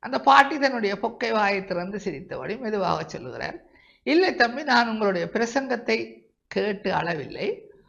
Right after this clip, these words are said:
உங்களை பார்த்ததும் எனக்கு என்னுடைய ஆட்டின் ஞாபகம் வந்துவிட்டது, அதனால் தான் அழுகிறேன்" என்று சொல்கின்றார்.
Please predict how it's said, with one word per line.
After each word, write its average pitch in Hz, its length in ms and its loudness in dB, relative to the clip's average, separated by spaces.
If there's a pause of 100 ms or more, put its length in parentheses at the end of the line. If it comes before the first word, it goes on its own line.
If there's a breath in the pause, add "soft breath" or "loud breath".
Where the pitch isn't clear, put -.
(140 soft breath)
உங்களை 381 420 4
பார்த்ததும் 208 680 2 (520)
எனக்கு 330 420 -2
என்னுடைய 262 340 2 (200)
ஆட்டின் 370 480 6
ஞாபகம் 208 500 2
வந்துவிட்டது, 135 680 -10 (280)
அதனால் 233 460 -2
தான் 208 160 -4
அழுகிறேன்" 196 500 -6
என்று - 180 -14
சொல்கின்றார். - 560 -12